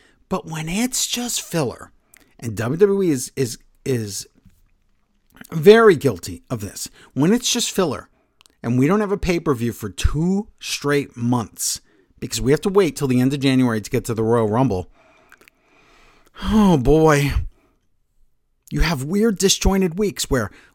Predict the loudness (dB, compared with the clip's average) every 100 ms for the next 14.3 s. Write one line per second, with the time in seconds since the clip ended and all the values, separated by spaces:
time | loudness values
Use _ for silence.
0 | -12 -4 -2 0 -4 -8 -12 -16 -20 _
1 | _ _ _ -4 0 0 -2 -6 -10 -10
2 | -8 -6 -4 -2 -2 -4 -2 -2 0 0
3 | -2 -4 -4 -6 -4 -4 -2 -4 -4 2
4 | 4 4 2 0 -2 -2 -2 -4 -6 -8
5 | -10 -14 _ _ _ _ _ _ _ _
6 | _ _ _ _ _ _ _ _ -2 0
7 | 0 -2 _ -4 -2 0 0 0 -2 -4
8 | -6 -6 -8 -4 -2 0 0 -2 -4 -6
9 | -4 -2 -4 -4 -4 -4 -4 -10 -10 -12
10 | -14 -20 -20 -20 _ _ _ _ _ _
11 | -20 _ _ _ -6 8 8 8 -2 -10
12 | -20 _ -20 _ -14 -2 0 2 2 -2
13 | 0 4 4 4 0 -2 -4 -8 -8 -8
14 | -10 -12 -18